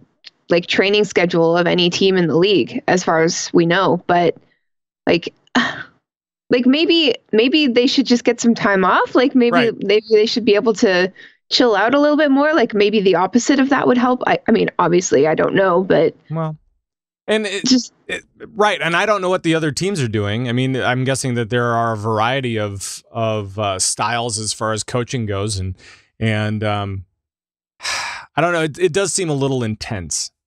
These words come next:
Speaker 1: It does. I
Speaker 2: So
Speaker 1: mean, but, you know, when you haven't won a single game, like, what can you do? But at the same time, like, with this new meta, with Dive being almost completely dead, um, we're seeing a lot of Zarya play.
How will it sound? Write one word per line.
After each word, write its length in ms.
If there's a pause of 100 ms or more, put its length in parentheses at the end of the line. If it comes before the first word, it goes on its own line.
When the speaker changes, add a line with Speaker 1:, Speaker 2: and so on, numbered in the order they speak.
(360)
Speaker 1:
It 120
does. 480 (160)
I 40
Speaker 2:
So 20
Speaker 1:
mean, 240
but, 260 (160)
you 100
know, 140
when 200
you 100
haven't 240
won 100
a 60
single 340
game, 300
like, 220
what 140
can 140
you 120
do? 420
But 260 (440)
at 160
the 100
same 240
time, 240
like, 300
with 160
this 240
new 420 (240)
meta, 400
with 160
Dive 380
being 340
almost 380
completely 480
dead, 380 (440)
um, 480
we're 140
seeing 240
a 40
lot 160
of 60
Zarya 440
play. 320